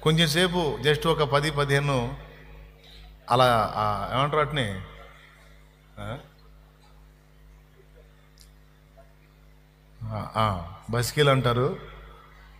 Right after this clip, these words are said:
ఇప్పుడేదో వాటికి ఇంకో పేరు పెట్టారు. ఏదో వాళ్ళ సోపాళ్ళు, వాళ్ళకి అలుపు వచ్చింది. ఇక వాళ్ళు, అంటున్నారు.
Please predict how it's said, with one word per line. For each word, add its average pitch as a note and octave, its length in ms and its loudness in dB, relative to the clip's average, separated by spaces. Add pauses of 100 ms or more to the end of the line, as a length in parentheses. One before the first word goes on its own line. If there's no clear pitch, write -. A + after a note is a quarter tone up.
ఇప్పుడేదో C3 360 0
వాటికి A#2+ 240 0
ఇంకో B2 180 2
పేరు B2+ 220 4
పెట్టారు. A2+ 380 0 (1600)
ఏదో D#3+ 260 4
వాళ్ళ B2+ 200 2
సోపాళ్ళు, A2+ 680 -2 (800)
వాళ్ళకి C#3 360 4
అలుపు C#3+ 220 2
వచ్చింది. F#2 440 -2 (640)
ఇక G2+ 80 0
వాళ్ళు, E2+ 320 0 (2250)
అంటున్నారు. A2 640 8